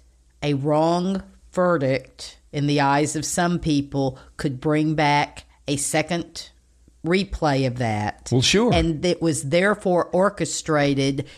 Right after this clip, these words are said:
Speaker 1: for the verdict that was delivered.
Speaker 2: Let me ask you then, with that as a backdrop, what you just said,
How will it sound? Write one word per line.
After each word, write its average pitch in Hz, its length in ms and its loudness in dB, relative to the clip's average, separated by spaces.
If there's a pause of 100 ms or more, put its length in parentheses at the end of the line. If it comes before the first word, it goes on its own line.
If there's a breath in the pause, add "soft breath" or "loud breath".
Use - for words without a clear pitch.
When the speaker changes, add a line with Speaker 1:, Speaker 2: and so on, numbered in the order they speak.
(320 loud breath)
Speaker 1:
for 170 680 2
the 160 120 2
verdict 151 680 2 (140)
that 151 260 0
was 151 340 0
delivered. 131 600 -2
Speaker 2:
Let 120 420 4
me 175 240 4
ask 165 420 4
you 120 160 4
then, 85 520 4 (100)
with 92 180 4
that 95 220 6
as 131 160 4
a 156 40 2
backdrop, 139 840 0
what 87 200 2
you 98 200 4
just 123 360 4
said, 113 460 0